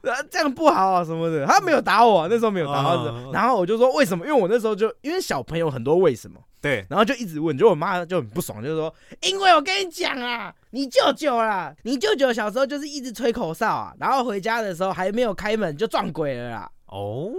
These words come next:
Speaker 1: 然后我想说：“鬼月也跟我讲鬼，那我可以打你一巴掌吗？” <laughs>
Speaker 2: 啊，被记仇。
Speaker 1: 哎，这个故事大概就这样。好，禁忌十一，鬼月半夜的时候不宜点檀香或是熏香。
Speaker 2: 哦，是哦。
Speaker 1: <laughs> 香气袅袅会吸引好兄弟前来环绕。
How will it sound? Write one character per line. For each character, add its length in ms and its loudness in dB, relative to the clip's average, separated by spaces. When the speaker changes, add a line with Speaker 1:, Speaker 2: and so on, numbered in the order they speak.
Speaker 1:
然 80 -12
后 80 -6
我 60 -2
想 80 -2
说 220 -8
：“鬼 140 -8
月 120 -6
也 60 -14
跟 120 -12
我 80 -10
讲 220 -14
鬼， 240 -10
那 140 -4
我 40 -4
可 80 -2
以 60 2
打 160 -6
你 80 -6
一 60 -4
巴 240 4
掌 200 6
吗？” 260 8
<laughs> 800 12
Speaker 2:
啊， 120 8
被 160 6
记 240 4
仇。 120 2
Speaker 1:
哎， 240 -10
这 100 -8
个 60 -4
故 140 -8
事 80 -10
大 100 -8
概 80 -10
就 80 -12
这 60 -12
样。 80 -14
好， 240 -8
禁 160 4
忌 180 0
十 220 -2
一， 180 -2
鬼 180 -2
月 160 0
半 240 2
夜 140 -2
的 80 -2
时 120 -6
候 80 0
不 180 0
宜 100 -2
点 320 -10
檀 320 -8
香 300 -6
或 100 -8
是 100 -6
熏 320 -6
香。 260 -8
Speaker 2:
哦， 60 -18
是 320 -8
哦。 260 -12
Speaker 1:
<laughs> 260 0
香 260 6
气 300 2
袅 260 2
袅 240 4
会 220 6
吸 280 -2
引 120 -2
好 220 2
兄 260 2
弟 140 -4
前 320 -2
来 160 0
环 240 -4
绕。 340 0